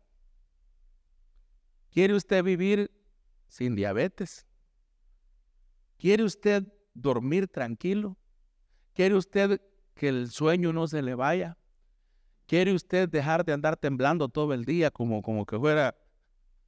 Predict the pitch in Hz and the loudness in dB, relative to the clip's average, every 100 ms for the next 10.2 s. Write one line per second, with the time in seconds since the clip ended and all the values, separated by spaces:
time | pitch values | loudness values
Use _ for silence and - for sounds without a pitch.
0 | _ _ _ _ _ _ _ _ _ _ | _ _ _ _ _ _ _ _ _ _
1 | _ _ _ _ _ _ 131 - _ _ | _ _ _ _ _ _ -2 -2 _ _
2 | _ _ _ _ - 151 - 160 131 - | _ _ _ _ -4 -2 2 2 2 -4
3 | _ _ - 139 135 156 131 123 170 127 | _ _ -16 -6 -2 0 0 -2 -4 -6
4 | _ _ _ _ _ _ _ _ _ _ | _ _ _ _ _ _ _ _ _ _
5 | - 120 123 120 151 151 147 143 147 165 | -14 -6 -4 0 2 2 0 0 2 0
6 | 135 131 113 151 180 127 151 - _ _ | 0 -2 -2 0 2 0 -4 -8 _ _
7 | _ _ _ _ _ _ _ _ _ _ | _ _ _ _ _ _ _ _ _ _
8 | _ _ _ _ 190 202 - _ _ _ | _ _ _ _ 4 4 -2 _ _ _
9 | _ _ _ 220 269 262 277 254 269 277 | _ _ _ 2 2 2 0 2 2 -2
10 | - | -4